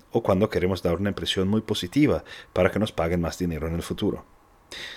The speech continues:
Solo considera cuánto más fácil es considerar la psicología del rendimiento como una inversión sólida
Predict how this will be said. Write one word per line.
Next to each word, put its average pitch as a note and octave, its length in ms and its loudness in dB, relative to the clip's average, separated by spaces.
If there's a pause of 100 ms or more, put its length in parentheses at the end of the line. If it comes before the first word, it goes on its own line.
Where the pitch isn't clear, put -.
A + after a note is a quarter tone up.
(200)
Solo C3 460 6
considera A2 500 4
cuánto A2 320 2
más A#2 180 2
fácil G2+ 280 2
es F#2 120 0
considerar F2 400 0
la D#2+ 100 -2
psicología F2 600 2
del B2+ 160 6
rendimiento F2 540 -2
como E2+ 180 -4
una F2 80 0
inversión E2+ 420 -4
sólida F#2 640 4